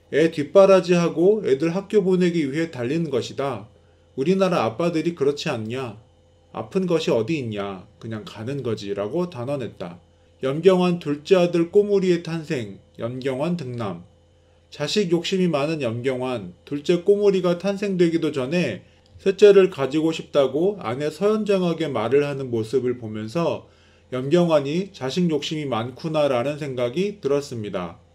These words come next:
아마도 딸아이를 가지고 싶은 마음도 있지 않나 생각이 되는데요. 염경환 둘째 꼬물이는 엄마의 탄생 방송에서 공개될 예정인데 지난 이천십사 년 시월 십 일 아침 일곱 시 오 분에 삼점삼 킬로그램으로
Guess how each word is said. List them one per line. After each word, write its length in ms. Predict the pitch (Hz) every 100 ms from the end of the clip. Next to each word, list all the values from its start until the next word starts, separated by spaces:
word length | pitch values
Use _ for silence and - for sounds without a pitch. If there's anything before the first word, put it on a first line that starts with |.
| _ _ _ _
아마도 520 | 120 151 185 190 185
딸아이를 560 | 208 214 220 214 196 190
가지고 400 | 160 135 156 160
싶은 400 | 160 - 170 151
마음도 440 | 120 113 131 139
있지 320 | 135 113 - 147
않나 380 | 127 120 120
생각이 480 | 117 165 151 147 135
되는데요. 680 | 123 107 104 127 175 107 87 _ _ _ _
염경환 540 | 135 139 165 190 185 175
둘째 340 | 151 147 170
꼬물이는 800 | 170 196 196 185 165 180 180 120 -
엄마의 560 | 120 139 165 175 175
탄생 480 | 175 190 180 190 175
방송에서 720 | 139 123 127 151 139 143 131
공개될 580 | - 131 131 147 143 135
예정인데 840 | 113 110 117 110 107 156 127 90 - _ _ _
지난 400 | - 156 170 160
이천십사 640 | 139 165 156 190 175 175
년 240 | 160 135 143
시월 420 | - 190 180 175
십 280 | 175 190 175
일 280 | 202 226 - _ _
아침 420 | 113 127 175 151
일곱 300 | 123 147 147
시 120 | -
오 220 | 139 113
분에 480 | 113 139 180 135 95 -
삼점삼 640 | 180 185 196 185 190 196
킬로그램으로 960 | 175 175 160 139 135 117 113 143 190